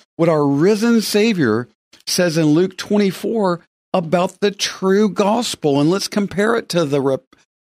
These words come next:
the gospel without repentance that's so popular today.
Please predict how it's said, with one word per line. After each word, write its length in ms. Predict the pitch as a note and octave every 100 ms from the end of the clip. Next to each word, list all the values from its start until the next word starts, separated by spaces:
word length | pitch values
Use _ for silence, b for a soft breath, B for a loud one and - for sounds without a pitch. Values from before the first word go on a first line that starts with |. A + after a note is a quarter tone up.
| -
the 100 | C3+
gospel 560 | C#3+ D3+ - D#3 D3
without 460 | C#3 D3 D3 F#3+ -
repentance 640 | C#3 A#2 B2 A2+ C3+ D3
that's 180 | D3 C3+
so 220 | - C3+
popular 680 | C3 A#2 G#2+ - A#2 C#3 D#3+
today. 520 | D#3 F3 F#3+ A3 C3